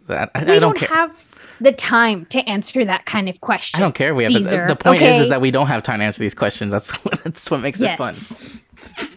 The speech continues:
Speaker 2: Anyway,
Speaker 1: So, so
Speaker 2: give me, give me a podcast where I just answer these riddles. If you give me an hour long to answer a single riddle, absolutely I can do it. But don't give me, like,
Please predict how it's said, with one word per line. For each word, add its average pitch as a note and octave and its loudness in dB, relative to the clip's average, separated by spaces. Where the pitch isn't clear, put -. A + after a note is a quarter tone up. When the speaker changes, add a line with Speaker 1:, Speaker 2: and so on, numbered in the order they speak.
Speaker 2:
Anyway, A3 4
Speaker 1:
So, - -12
so - 4
Speaker 2:
give B2+ 2
me, B3 -4
give G4 6
me B4+ 0
a - 2
podcast F3+ -2
where B3+ 6
I B3 6
just A#3 4
answer G#3+ 2
these F#3+ -2
riddles. F#3 -8
If C4+ 4
you F4+ 8
give D4+ 4
me E4+ 2
an A3 -2
hour C4 4
long A3 2
to - -6
answer A3+ -2
a F#3+ -2
single A#3 0
riddle, A3 0
absolutely D#4+ 0
I B3+ 2
can A3 -8
do G#3+ -8
it. D4 -6
But C5 6
don't B4+ 2
give B3+ 0
me, A#3 2
like, G3 -4